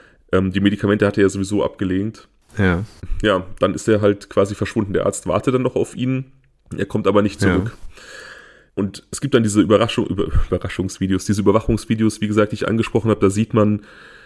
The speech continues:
Speaker 1: dass Lars zu diesem Zeitpunkt, als er dieses, dieses Sprechzimmer von diesem Doktor verlassen hat, also so gegen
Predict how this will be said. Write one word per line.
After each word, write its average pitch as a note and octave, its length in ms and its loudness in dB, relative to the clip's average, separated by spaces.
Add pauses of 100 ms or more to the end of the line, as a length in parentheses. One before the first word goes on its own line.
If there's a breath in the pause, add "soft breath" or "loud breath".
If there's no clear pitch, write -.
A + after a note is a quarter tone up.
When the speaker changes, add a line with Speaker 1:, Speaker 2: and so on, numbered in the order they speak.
(300 loud breath)
Speaker 1:
dass - 260 0
Lars G2+ 640 -2 (100)
zu - 120 -8
diesem G#2 220 -2
Zeitpunkt, G#2+ 480 0
als G2+ 200 0
er G2 160 6
dieses, F#2+ 500 -6 (240)
dieses F#2+ 340 -4
Sprechzimmer - 420 -2
von G2+ 80 -2
diesem F#2+ 180 -4
Doktor - 260 0
verlassen A2 460 -2
hat, - 300 -6 (220)
also F#2 200 -6
so F#2 180 -2
gegen F#2+ 440 0